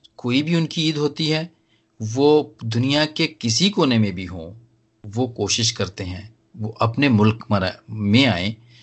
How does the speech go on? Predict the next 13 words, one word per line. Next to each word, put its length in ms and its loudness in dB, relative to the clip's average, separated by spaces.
और 160 4
अपने 380 -2
शहर 300 -2
में 120 0
और 60 -2
अपने 240 -6
घर 260 -4
में 140 -4
आएं 140 -4
और 160 -4
वहाँ 420 -2
पे 80 0
वो 320 -4